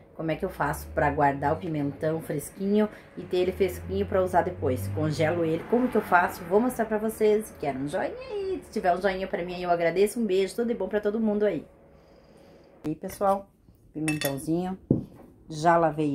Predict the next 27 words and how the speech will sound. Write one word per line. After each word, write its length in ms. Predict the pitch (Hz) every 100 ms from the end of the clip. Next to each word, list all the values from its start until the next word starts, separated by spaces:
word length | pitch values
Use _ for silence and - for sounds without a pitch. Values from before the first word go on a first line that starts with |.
| 135
ele 140 | 143 170
direitinho, 640 | 160 131 127 - 165 170
tirei 300 | - 139 131
as 80 | 135
sementes, 440 | - 127 127 165
pode 240 | - 131 143
ver 180 | 139 135
aqui 240 | - 156
que 120 | -
ainda 220 | 151 135 139
tem 220 | 139 131
uma 120 | 143
sementinha 520 | 143 135 131 - 135
aqui. 280 | - 170 302 - - - - - - - - - - - - -
Já 160 | 151 160
cortei 400 | 175 160 160 147
uma 160 | 156
parte, 360 | 151 151 165 -
geralmente 420 | 190 180 180 190
eu 60 | 202
corto 320 | 196 190 196
até 180 | 196 190
menor 380 | 220 214 185 190
que 100 | 202
esse 220 | - -
tamanho 320 | 190 185 185
aqui. 280 | - 131